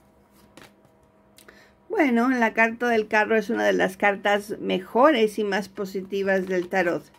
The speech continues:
La carta de la emperatriz, también otro arcano positivo, y la carta del as de copas, un arcano menor, pero sumamente positivo. El as de copas representa un triunfo amoroso.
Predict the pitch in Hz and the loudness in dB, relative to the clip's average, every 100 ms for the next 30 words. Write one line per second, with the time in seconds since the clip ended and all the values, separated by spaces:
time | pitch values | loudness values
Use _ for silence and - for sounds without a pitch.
0 | - - _ - 208 220 214 - 220 202 | -20 -20 _ -6 -2 2 0 2 0 2
1 | 190 190 190 190 196 233 226 208 202 202 | 2 2 2 0 0 -2 -2 -4 -2 -2
2 | 202 190 208 180 - 185 190 185 185 190 | -2 -2 -2 -2 -2 -2 0 -2 -2 -2
3 | 202 196 247 254 240 392 - - - - | -2 -2 -4 -2 0 -2 -4 -20 -20 -2
4 | 196 190 185 196 196 190 202 196 180 185 | 2 4 2 2 0 0 0 2 2 0
5 | 185 190 180 220 208 233 233 226 208 185 | -2 -4 -2 -2 -2 0 0 -2 -4 -6
6 | 180 180 180 185 190 214 233 208 185 190 | -4 -4 -2 0 0 -2 -2 0 -2 -2
7 | - 302 302 208 160 104 - - 165 175 | -4 0 2 2 0 -6 -8 -8 -8 -8
8 | 190 190 196 190 185 196 196 190 196 190 | -8 -2 0 4 4 2 0 -4 -4 -2
9 | 196 190 185 175 180 - 240 220 196 226 | -2 -2 -4 -6 -6 -2 -2 0 0 0
10 | - - _ _ 226 262 240 240 233 220 | -6 -20 _ _ 0 2 2 2 2 0
11 | 208 208 190 165 165 175 - - | 2 2 4 4 4 2 -2 -10